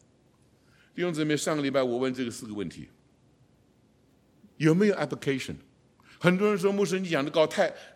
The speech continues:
讲得到太高大了，我们觉得你能不能讲点应用？”弟兄姊妹，刚才前面十分钟我是不是讲应用？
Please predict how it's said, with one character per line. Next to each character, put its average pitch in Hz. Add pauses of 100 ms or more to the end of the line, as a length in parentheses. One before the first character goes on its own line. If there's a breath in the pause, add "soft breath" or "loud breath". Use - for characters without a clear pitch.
(120 loud breath)
讲 123
得 156
到 156
太 220
高 165
大 160
了， 113 (160 loud breath)
我 139
们 156 (100)
觉 147
得 151 (280 loud breath)
你 147
能 139
不 151
能 -
讲 131
点 113
应 151
用？” 127 (520 soft breath)
弟 170
兄 170
姊 147
妹， 139
刚 165
才 156
前 147
面 151
十 139
分 139
钟 139
我 120
是 135
不 135
是 123
讲 98
应 107
用？ 87